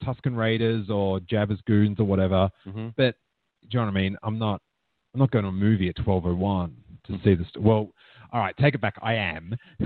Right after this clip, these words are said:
Speaker 2: Yeah, you
Speaker 1: <laughs> Yeah,
Speaker 2: are.
Speaker 1: yeah, I, I would.
Speaker 2: Yeah.
Speaker 1: But I don't think
Speaker 2: I take your point, though. I
Speaker 1: Yeah.
Speaker 2: do. Mm-hmm.
Speaker 1: And then, you know, like, then there's people go, "Well, we could go off the planet." And then it's like,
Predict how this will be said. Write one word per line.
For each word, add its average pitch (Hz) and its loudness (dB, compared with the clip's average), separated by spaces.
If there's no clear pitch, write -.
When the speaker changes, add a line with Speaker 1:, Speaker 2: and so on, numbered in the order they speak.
Speaker 2:
Yeah, 165 -2
you 156 -4
Speaker 1:
<laughs> - -2
Yeah, 147 -2
Speaker 2:
are. 147 2
Speaker 1:
yeah, 123 2
I, 131 4
I - 6
would. 127 2
Speaker 2:
Yeah. 120 -16
Speaker 1:
But 127 -6
I 127 -4
don't 135 -10
think 110 -8
Speaker 2:
I 127 -12
take 214 -12
your 151 -12
point, 202 -12
though. 90 -18
I - -
Speaker 1:
Yeah. 147 0
Speaker 2:
do. 92 -10
Mm-hmm. 123 -10
Speaker 1:
And 156 2
then, 196 0
you 160 -4
know, 127 -6
like, 131 0
then 135 0
there's 127 -4
people 123 0
go, 131 -4
"Well, 127 -8
we 139 -4
could 131 -14
go 127 -8
off 120 -10
the 127 -16
planet." 151 -10
And 120 -6
then 127 -4
it's 117 -12
like, 117 -4